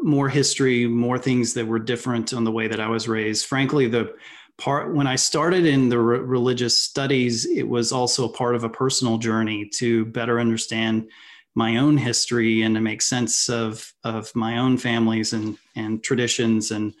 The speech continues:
and what, what I had been taught and to sort of to, to make sense out of my own beliefs in the world. Uh, talk to any religion major, uh, and they'll tell you they all go through,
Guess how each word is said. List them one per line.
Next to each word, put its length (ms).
and 260
what, 320
what 260
I 140
had 180
been 160
taught 500
and 260
to 120
sort 280
of 140
to, 280
to 80
make 240
sense 420
out 220
of 200
my 180
own 160
beliefs 440
in 100
the 60
world. 480
Uh, 380
talk 280
to 100
any 220
religion 480
major, 540
uh, 280
and 160
they'll 160
tell 240
you 160
they 160
all 180
go 160
through, 520